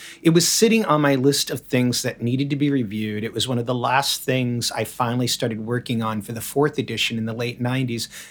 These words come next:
because every time I came to it in my routing list, I just wanted to bang my head against the desk. <laughs>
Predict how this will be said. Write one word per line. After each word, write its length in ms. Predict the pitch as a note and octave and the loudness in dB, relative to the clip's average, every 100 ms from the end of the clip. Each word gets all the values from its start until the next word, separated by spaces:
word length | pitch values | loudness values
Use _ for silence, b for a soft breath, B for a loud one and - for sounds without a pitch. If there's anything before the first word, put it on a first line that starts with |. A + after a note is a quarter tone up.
| B _ | B _
because 200 | B2 C#3+ | 0 4
every 160 | C#3 C3+ | 4 2
time 240 | - C3+ | 2 0
I 140 | A#2+ - _ - | -2 -6 _ -14
came 260 | - D3 C3 | -2 0 0
to 200 | - A#2+ | 0 0
it 200 | A#2+ - - | -2 -6 -4
in 160 | A#2 | -2
my 100 | A#2 | -2
routing 360 | A#2 A#2 A#2+ A#2+ | -2 -2 -2 -2
list, 260 | A2 G#2+ - | -4 -6 -6
I 60 | A#2 | -8
just 220 | G#2+ - | -8 -6
wanted 180 | B2 G#2+ | -4 -6
to 40 | G2 | -4
bang 220 | A2+ A2+ | -4 -4
my 140 | A2 | -4
head 180 | G2+ A#2+ | -4 -6
against 320 | G#2+ A2 - | -4 -8 -8
the 60 | F#2+ | -8
desk. 400 | A2 G#2 - | -6 -4 0
<laughs> 60 | - | 4